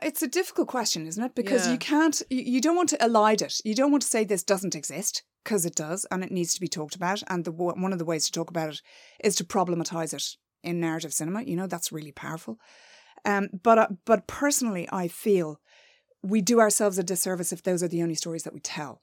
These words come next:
Speaker 2: Yeah.
Speaker 1: Uh, and for me, I feel like my role as a filmmaker and what I want to do in terms of my screen storytelling is to tell stories where people who are traditionally underrepresented, uh, have proper agency and are fully human,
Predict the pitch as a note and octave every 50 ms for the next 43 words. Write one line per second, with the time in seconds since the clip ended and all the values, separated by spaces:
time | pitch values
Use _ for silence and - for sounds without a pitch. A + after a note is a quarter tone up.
0 | _ - G#3+ F3+ E3+ - - _ _ _ _ - F#3 F3+ E3+ - - _ _ G3+
1 | F#3 F#3 F3 - - - F#3+ F#3 G3 G#3+ A#3+ C4 A#3+ G3+ D#3+ D#3 - - - -
2 | F#3 F3+ F3 - - - G#3 G3 F#3+ F#3+ F#3 F3+ F3 E3 E3 - - - _ _
3 | _ _ _ _ _ _ _ _ _ _ _ _ _ _ _ _ _ _ _ _
4 | _ _ _ - G3+ G3+ G3+ G#3 G#3 G#3 G#3 G#3 G#3 G3+ G3 G3 - - _ _
5 | _ G3+ F#3+ G3+ G3 F#3+ F#3+ F#3 F3+ E3+ F3 - - C#4+ D4 C4+ A#3+ G#3 - G3+
6 | - - F#3+ F3+ F3 F3+ F#3+ F#3 F#3+ F3 E3+ F3+ F#3+ G#3 A3 A#3+ A#3 - - G3+
7 | F#3 E3+ E3 E3 - - G3+ F#3+ E3 F3 E3 F3 E3+ E3 D#3+ - - - F3+ E3
8 | D3+ - - - G#3+ A#3 A3+ G#3+ - G3 E3+ D#3+ D3+ D3+ - _ - - _ _
9 | _ _ _ _ - G3+ G3 F#3 F3 - - - - - G3 F3 - - - G#3
10 | G3+ G3 F#3 - - G3+ F#3+ F3+ E3+ - - G3 F#3 F3+ F3 F3 F3+ - - G#3+
11 | G#3 - F#3 D#3 F#3 F#3+ F3+ E3+ - - - G3 - - F#3+ E3+ E3+ E3+ F3 E3+
12 | E3 E3 D#3 - D#3+ F3 E3+ E3+ F3 F3 E3+ E3 D#3+ - _ _ _ - E3+ F#3
13 | F3 - - - G3 G3 - - - F3+ F3+ - F3+ E3+ - F3+ E3+ E3 E3+ E3
14 | D#3+ D#3 - - E3+ D#3+ D3+ - E3+ D#3+ D3+ D3+ D3 C#3+